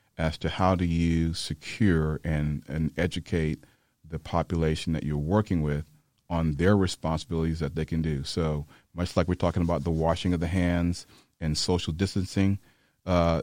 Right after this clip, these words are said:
there's a lot of practical things about, you know, you, you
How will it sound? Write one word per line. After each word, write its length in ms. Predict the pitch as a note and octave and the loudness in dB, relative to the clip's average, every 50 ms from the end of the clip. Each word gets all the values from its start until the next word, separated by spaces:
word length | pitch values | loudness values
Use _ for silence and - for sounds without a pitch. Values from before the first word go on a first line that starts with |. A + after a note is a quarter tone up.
| - - | -4 -8
there's 280 | F2+ F2 F#2+ F#2+ F2 - | -4 0 2 2 2 2
a 40 | E2+ | 0
lot 160 | E2 E2+ E2+ | 0 0 -2
of 80 | E2 - | -2 -2
practical 320 | - F#2 E2+ - D2+ E2+ | -2 -2 -2 -2 -4 -6
things 260 | - - G2+ F2 D#2 | -4 -2 -2 -2 -2
about, 300 | D2+ C#2+ D2+ D2+ C#2 - - _ _ _ _ _ _ _ _ _ _ _ _ _ _ - | -2 -2 -2 -2 -4 -6 -12 _ _ _ _ _ _ _ _ _ _ _ _ _ _ -4
you 100 | G2 F2 | -2 0
know, 200 | E2+ D#2+ D#2+ - - _ _ | 0 0 -2 -4 -8 _ _
you, 340 | - F#2+ F2 G2+ G#2+ A2 G#2+ - | -14 -4 2 4 4 4 4 2
you 560 | F2 F2+ F#2+ A2 B2 A2+ F#2+ E2+ F2 F2+ | 0 2 4 6 6 6 6 4 2 -2